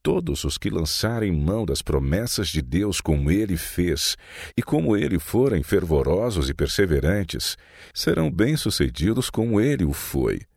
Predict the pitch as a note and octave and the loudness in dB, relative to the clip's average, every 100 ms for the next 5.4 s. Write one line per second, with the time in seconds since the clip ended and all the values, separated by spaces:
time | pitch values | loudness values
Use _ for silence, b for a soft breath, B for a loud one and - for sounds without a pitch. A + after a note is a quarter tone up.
0 | _ _ B B B B F2+ - G#2 F#2+ | _ _ B B B B -2 0 0 0
1 | - G2 F2 - F#2+ G#2+ A2 - C#2+ C2 | -2 0 -2 0 2 4 2 -4 -4 0
2 | C#2 D2+ B1+ F2+ F#2+ E2 D2+ F2+ D2+ - | 0 2 2 0 2 2 4 2 0 -4
3 | B B E2 G2+ - A2+ F2+ D2 G#2+ C3+ | B B 0 0 -2 -2 0 0 0 -2
4 | C#2+ C2+ - D#2 C#2 D#2 G2+ E2 A#1+ D#2 | -2 -2 -2 0 2 2 0 -2 -2 0
5 | F2+ B1+ - | 0 0 -6